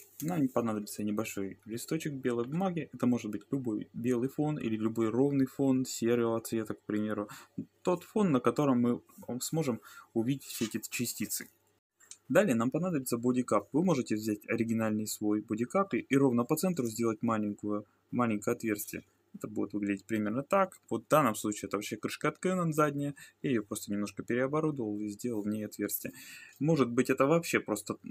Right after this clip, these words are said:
картонка, которая будет закрывать поверхность байонета вот таким образом. И включив камеру,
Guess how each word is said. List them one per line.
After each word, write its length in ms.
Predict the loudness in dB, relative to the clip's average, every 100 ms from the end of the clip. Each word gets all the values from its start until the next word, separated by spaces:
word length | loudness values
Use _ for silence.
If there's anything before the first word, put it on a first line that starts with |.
| -2
картонка, 580 | 2 2 4 2 4 2
которая 360 | 2 0 0 0
будет 300 | 0 -2 0
закрывать 480 | 0 0 2 2 0 -14 -4 2
поверхность 640 | 2 2 0 -4 -8 -12 -20 _ _ -20 -20 _ _ -20 -20 -20 -20 -20 _ _ -14 -14 _ _ _ _ _
байонета 580 | -2 0 2 0 -4 -6 -8 _ _ _ -10
вот 160 | -6
таким 300 | -6 -4 -2
образом. 420 | -2 -4 -6 -10 -16 _ -20 -20 -16 -6
И 80 | -6
включив 360 | -2 -2 0
камеру, 400 | 0 2 0 -2